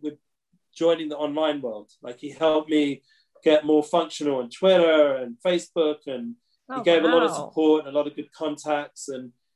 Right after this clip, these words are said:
Speaker 1: he really helped me establish myself online, whereas I hadn't really had much to do with it for about ten years. I was like, I was online when there was email and things were simple,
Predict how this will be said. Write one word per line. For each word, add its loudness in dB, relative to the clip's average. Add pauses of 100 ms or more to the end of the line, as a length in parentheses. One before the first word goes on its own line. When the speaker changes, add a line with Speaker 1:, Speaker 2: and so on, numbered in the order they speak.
(100)
Speaker 1:
he -6
really 4
helped 0
me -2
establish -4
myself -4
online, -2 (360)
whereas 0
I -4
hadn't -4
really 0
had -6
much -2
to -12
do 2
with -2
it -4
for -10
about -6
ten -8
years. 0
I -4
was -4
like, -4 (800)
I -2
was 0
online 4
when -4
there -4
was -10
email 2
and -10
things -12
were -16
simple, -4